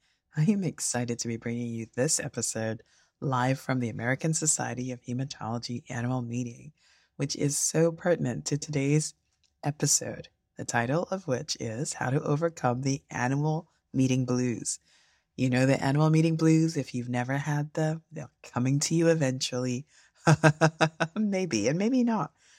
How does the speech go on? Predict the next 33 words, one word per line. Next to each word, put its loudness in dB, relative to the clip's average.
Maybe 6
this 4
will 2
be 4
the 0
intervention -2
that -4
prevents 0
you -2
from -4
ever 0
having 2
animal -2
meeting -2
blues. -4
But -4
yes, -6
I'm -4
excited -4
to -4
talk -6
to -6
you -2
about -8
it. -14
But 4
what 4
are 6
the 2
animal 2
meeting 0
blues? -2
Hmm. -2